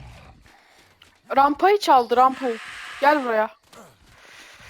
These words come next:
Rampa bana lazım ama.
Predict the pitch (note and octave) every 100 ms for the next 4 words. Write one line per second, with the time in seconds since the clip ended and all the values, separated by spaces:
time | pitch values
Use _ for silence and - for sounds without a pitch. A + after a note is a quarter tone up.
0 | - - - - - - - - _ _
1 | _ _ _ - _ _ D4 B3+ D3+ _
2 | _ D4 - - - - - A#3+ C4+ C4+
3 | E4 C#4+ D#4 C#4 A#3 B3 C4 C#4 B3 G#3+